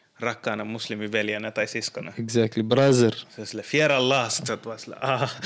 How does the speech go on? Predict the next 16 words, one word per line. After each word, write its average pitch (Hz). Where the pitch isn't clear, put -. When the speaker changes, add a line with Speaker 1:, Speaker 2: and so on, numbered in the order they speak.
Speaker 1:
<laughs> -
tiedätkö? -
Se 117
on, 107
Speaker 2:
Kyllä. 101
Speaker 1:
se -
on 107
silleen, 131
miten, 151
miten 165
niinku 135
muslimi, 123
äh, 107
yhteisössä 107
sä 104
isottelet 117